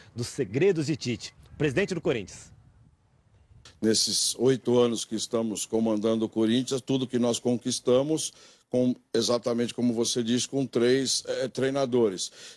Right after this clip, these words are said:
Speaker 2: Existem alguns outros motivos que você pode dispensar um treinador, mas quando a gente, como você disse, a gente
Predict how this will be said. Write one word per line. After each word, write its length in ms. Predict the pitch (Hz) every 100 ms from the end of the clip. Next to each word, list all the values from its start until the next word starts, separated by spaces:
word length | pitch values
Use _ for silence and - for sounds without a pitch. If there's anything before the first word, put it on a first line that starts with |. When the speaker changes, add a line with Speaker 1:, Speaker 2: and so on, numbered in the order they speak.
| -
Speaker 2:
Existem 420 | 113 131 208 -
alguns 380 | 147 147 151 120
outros 400 | 175 180 147 117
motivos 480 | 123 113 143 170 165
que 80 |
você 260 | 170 160 147
pode 300 | 127 131 127
dispensar 540 | 113 - 123 113 123
um 60 | 123
treinador, 600 | 107 120 110 104 104 87 - - _ _
mas 180 | 113 113
quando 200 | 143 175
a 60 | 151
gente, 260 | 151 135
como 220 | 131 135
você 260 | 131 131 135
disse, 500 | 107 113 - 104 107 -
a 60 |
gente 180 | 113